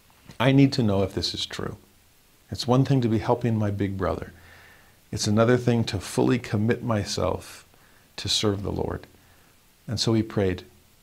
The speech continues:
and he received a testimony of his own, one that never left him. Later in life, Samuel received a blessing from his father. We're gonna see in a moment the blessing he receives from his brother here.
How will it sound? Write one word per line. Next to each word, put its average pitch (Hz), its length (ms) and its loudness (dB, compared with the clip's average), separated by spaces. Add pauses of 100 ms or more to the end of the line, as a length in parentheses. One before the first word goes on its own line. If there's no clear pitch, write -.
(340)
and 95 160 -4
he 113 140 -2
received 120 680 -2
a 123 60 -6
testimony 95 680 -4
of 87 120 -6
his 85 140 -8
own, 85 220 -8 (680)
one 107 240 0
that 98 200 -4
never 107 360 -2
left 95 320 -4
him. 80 220 -6 (840)
Later 113 360 2
in 110 120 2
life, 107 360 0
Samuel 113 400 0
received 104 400 0
a 98 40 -2
blessing 104 380 0
from 98 200 -4
his 87 140 -6
father. 80 480 -4 (540)
We're 107 120 0
gonna 104 140 2
see 117 180 2
in 107 100 4
a 98 40 2
moment 104 340 2
the - 60 -4
blessing 104 360 2
he 101 80 -2
receives 92 400 0
from 95 140 -2
his 82 120 -4
brother 95 380 2
here. 87 360 -2